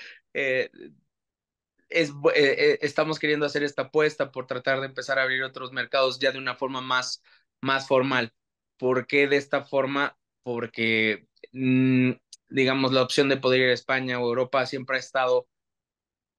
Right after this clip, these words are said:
pero nunca hemos pensado en, en simplemente ir y, pues, tocar en un bar de Nueva Zelanda y, pues, se acabó. Y haces, las bandas hacen una inversión estúpida para llegar, ¿no?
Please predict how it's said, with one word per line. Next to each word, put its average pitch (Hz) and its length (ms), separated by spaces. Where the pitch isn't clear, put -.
pero 127 280
nunca 131 520
hemos 127 300
pensado 123 720
en, 120 300
en 120 280
simplemente 127 760
ir 127 180
y, 117 180
pues, - 260
tocar 135 320
en 131 140
un 131 160
bar 127 220
de 123 240
Nueva 120 300
Zelanda 135 540
y, 123 120
pues, 117 200
se - 180
acabó. 131 480
Y 147 80
haces, 139 320
las 135 220
bandas 143 340
hacen 143 220
una 143 160
inversión 135 420
estúpida 139 580
para 127 180
llegar, 139 400
¿no? 135 360